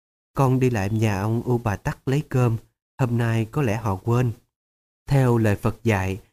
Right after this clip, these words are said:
con phải giữ oai nghi cho cẩn thận, vào các thôn xóm không được sinh tâm tham trước, tỉ như con ong lấy mật, chỉ cốt lấy mật,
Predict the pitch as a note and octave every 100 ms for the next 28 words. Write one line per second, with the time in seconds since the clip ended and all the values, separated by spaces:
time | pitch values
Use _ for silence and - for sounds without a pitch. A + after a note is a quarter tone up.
0 | _ C3 A#2+ A2 B2+ B2+ G#2+ A2+ A#2+ A#2+
1 | A2+ A#2+ A2+ A#2 A2 G2+ C3 A2+ F#2 F#2
2 | - _ _ - A#2 G2+ C#3 - C3 B2
3 | A2+ - A#2 C#3 G#3 - _ - C3 C3
4 | A2 G2 - C3 A#2 B2 A#2 A2 A#2+ A2
5 | - D3+ A3 - _ _ _ A#2+ A#2 D#3
6 | C#3+ B2 A2+ B2+ G2+ A2+ A2+ D3+ D#3 G#2+
7 | - _ _ _ A#2 A2+ - E3+ - E3+
8 | F3+ C#3+ G#2